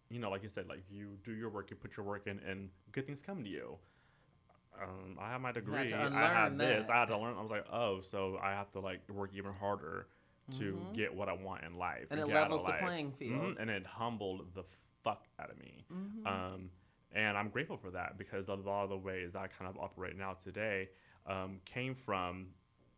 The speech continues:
Speaker 1: being at low points when I was in New York, freezing cold, and I couldn't afford to come home to Christmas. And I, I, all I knew was California.
Speaker 2: Mm-hmm.
Speaker 1: And so, and my family's from New York,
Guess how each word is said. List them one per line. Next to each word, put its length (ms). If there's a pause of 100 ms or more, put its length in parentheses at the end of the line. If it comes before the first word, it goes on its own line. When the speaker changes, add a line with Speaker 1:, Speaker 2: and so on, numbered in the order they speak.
(180)
Speaker 1:
being 320
at 300
low 240
points 480
when 180
I 140
was 380
in 100
New 80
York, 340
freezing 320
cold, 380
and 80
I 60
couldn't 280
afford 280
to 40
come 180
home 160
to 60
Christmas. 640 (380)
And 200
I, 200
I, 140 (100)
all 100
I 60
knew 140
was 160
California. 720
Speaker 2:
Mm-hmm. 500
Speaker 1:
And 120
so, 160
and 180
my 100
family's 340
from 340
New 100
York, 300